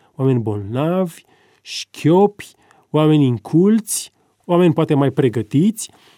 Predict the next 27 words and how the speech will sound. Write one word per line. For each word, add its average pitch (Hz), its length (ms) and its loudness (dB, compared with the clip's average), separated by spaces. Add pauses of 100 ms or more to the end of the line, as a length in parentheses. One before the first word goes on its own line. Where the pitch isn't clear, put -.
(540)
o 208 80 -2
mulțime 170 560 0 (160)
foarte 139 500 -6
pestriță. 113 640 -10 (120)
Ei 185 100 -2
bine, 175 200 0 (280)
cu - 80 -8
această 190 400 -8 (160)
mulțime 151 640 -4
pestriță, 127 840 -10
nedisciplinată, 151 1200 -6
poate 123 300 -8
greu 156 240 2
de 135 120 -2
supus, 165 460 -6 (360)
se - 180 -12
putea 139 260 -8
face 131 400 -8 (280)
mult 117 680 -2 (280)
și - 120 -16
s-a 113 120 -8
făcut 131 280 -2
mult. 101 480 -4 (520)
De 127 180 -2
ce? 202 380 -2 (440)
Pentru 220 300 0
că 185 220 -6